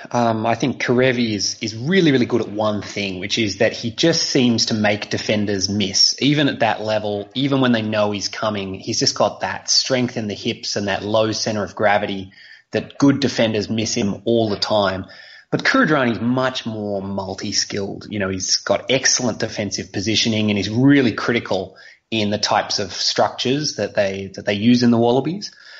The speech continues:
Um, he's good at bending a line with that tall frame. He's good at getting over. And as you said, he's, he, he has a knack for the try line, which is always pretty useful.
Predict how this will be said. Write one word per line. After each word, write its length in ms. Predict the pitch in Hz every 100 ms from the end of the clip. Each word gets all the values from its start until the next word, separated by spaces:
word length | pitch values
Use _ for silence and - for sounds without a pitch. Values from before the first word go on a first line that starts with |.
| - -
Um, 280 | 101 98 101
he's 140 | 104
good 200 | - 151
at 120 | 127
bending 340 | - 113 113 110
a 40 |
line 520 | 104 110 113 110 110
with 120 | 110 95
that 240 | 98 -
tall 280 | - 120 110
frame. 520 | - 113 107 104 107
He's 100 | 95
good 180 | - 117
at 60 |
getting 240 | 104 104 107
over. 180 | 110 113
And 160 | 117
as 140 | 139 123
you 80 |
said, 240 | 113 - 110
he's, 320 | 95 92 - -
he, 200 | 110 95
he 140 | - 117
has 240 | 151 151
a 40 |
knack 300 | 110 113 113
for 140 | - 101
the 80 | 92
try 320 | - 107 107
line, 320 | 107 95 95
which 120 | 95
is 120 | 104
always 320 | 110 107 101 95
pretty 240 | - 104
useful. 580 | 95 101 104 - 95